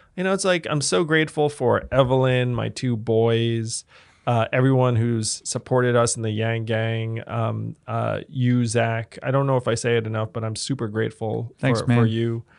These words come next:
Speaker 2: Feelings
Speaker 1: and your
Speaker 2: mutual.
Speaker 1: friendship and partnership. Um, there are so many people that have done amazing things for me and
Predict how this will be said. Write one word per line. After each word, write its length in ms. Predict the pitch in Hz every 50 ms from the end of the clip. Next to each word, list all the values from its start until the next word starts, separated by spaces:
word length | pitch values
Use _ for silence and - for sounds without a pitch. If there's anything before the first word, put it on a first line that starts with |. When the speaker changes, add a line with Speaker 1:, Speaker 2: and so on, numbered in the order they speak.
| _ _ _
Speaker 2:
Feelings 260 | - 127 123 120 120 123
Speaker 1:
and 80 | 123
your 140 | 123 117 113
Speaker 2:
mutual. 160 | 110 113 113 107
Speaker 1:
friendship 340 | 120 120 117 113 120 113 117
and 100 | 110 107
partnership. 640 | - 117 117 117 117 117 - - 120 117 110 - - - _ - - - - - - - - -
Um, 400 | 131 127 120 117 117 110 110 - _ _ _ - - - - -
there 200 | 185 175 170 170 175
are 20 |
so 220 | - - 214 214 226
many 560 | 226 220 202 185 170 156 143 135 127 120 117 - _ _ _ _
people 640 | - - 170 160 - 160 151 156 156 160 165 156
that 180 | 139 135 127 123
have 120 | 120 117 123
done 160 | 135 131 131
amazing 460 | 120 120 120 123 127 123 127 120 113
things 400 | - 120 117 120 127 139 135 131
for 340 | - - 113 113 110 110 113
me 400 | 113 117 117 117 117 117 120 123
and 320 | 123 117 113 110 113 113